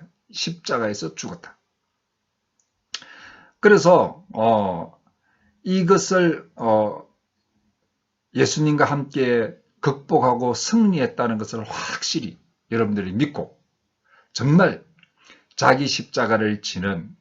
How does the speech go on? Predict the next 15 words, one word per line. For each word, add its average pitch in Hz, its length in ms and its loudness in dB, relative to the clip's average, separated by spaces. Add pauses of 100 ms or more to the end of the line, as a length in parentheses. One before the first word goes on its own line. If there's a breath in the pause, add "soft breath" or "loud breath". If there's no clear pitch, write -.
(300)
바른, 123 580 -2 (140)
진정으로 175 640 -2
자기 131 200 -6
십자가를 127 480 -4
지는 127 280 -4
바른 101 260 -4
삶을 110 480 -6 (300 soft breath)
살아보시기 - 720 -6
바랍니다. 87 640 -16 (240)
이번 117 240 -2
한 113 120 0
주간 113 380 -2 (340 loud breath)
그렇게 120 360 -2
살면서 101 720 -6 (460 soft breath)
하나님으로부터 101 1080 -2